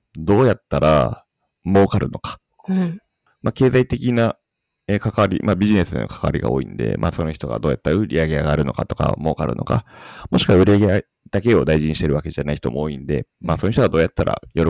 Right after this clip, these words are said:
Speaker 1: ぶのかっていうのを考えますと。
Speaker 2: うん。
Speaker 1: で、会社の時ですね、僕、新卒で入った会社で、まあ、あの、この間もゲストにその時の上司来てくれましたけど、
Speaker 2: はい。
Speaker 1: まあ、当時、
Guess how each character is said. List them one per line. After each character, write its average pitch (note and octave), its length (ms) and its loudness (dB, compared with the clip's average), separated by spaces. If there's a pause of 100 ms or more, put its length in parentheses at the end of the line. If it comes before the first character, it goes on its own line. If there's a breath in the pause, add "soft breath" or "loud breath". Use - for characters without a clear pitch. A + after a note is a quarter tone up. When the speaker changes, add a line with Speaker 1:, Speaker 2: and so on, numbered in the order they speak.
(120)
Speaker 1:
ぶ A1+ 100 0
の A1+ 60 -10
か B1+ 120 -6
っ - 80 -12
て - 80 -8
い - 40 -2
う - 20 0
の - 60 -2
を - 20 -6 (500)
考 - 100 -20 (100)
え - 40 -14
ま - 120 -20
す - 100 -20
と。 - 80 -20 (200)
Speaker 2:
う F3+ 40 -4
ん。 G3 1000 -6
Speaker 1:
で、 A#3 40 -14
会 - 200 -4
社 G3+ 120 0
の G#3+ 100 0
時 D#2+ 380 -4
で - 100 -10
す - 120 -12
ね、 C#2+ 80 -6
僕、 A#2+ 1300 2
新 A#2 260 -6
卒 A2+ 240 -6
で A2 40 0
入 A2+ 120 -4
っ A2 60 -12 (120)
た B1 220 -6
会 D2+ 180 -6
社 C#2+ 200 -10
で、 D2 480 0 (500)
ま - 240 0 (100)
あ、 - 80 -2
あ D#2+ 60 2
の、 C2+ 260 -2
こ - 140 -6
の E2 60 0
間 D#2 180 0
も G#1+ 320 -10
ゲ D#2+ 180 -6
ス - 80 -14
ト C#2+ 80 -6
に C2 240 -12 (220)
そ D#2+ 120 -8
の D2+ 120 -4
時 A#1+ 80 -6
の C#2 100 -4
上 C#2+ 160 -2
司 - 180 -10
来 - 120 -12
て - 80 -6
く - 80 -8
れ - 80 -10
ま - 100 -12
し - 40 -14
た - 80 -14
け - 100 -14
ど、 - 180 -8 (200)
Speaker 2:
は - 160 -12
い。 F#3 80 -16 (280 loud breath)
Speaker 1:
ま - 140 -6
あ、 - 80 -10 (160)
当 D#3 160 2
時、 A#1 320 -8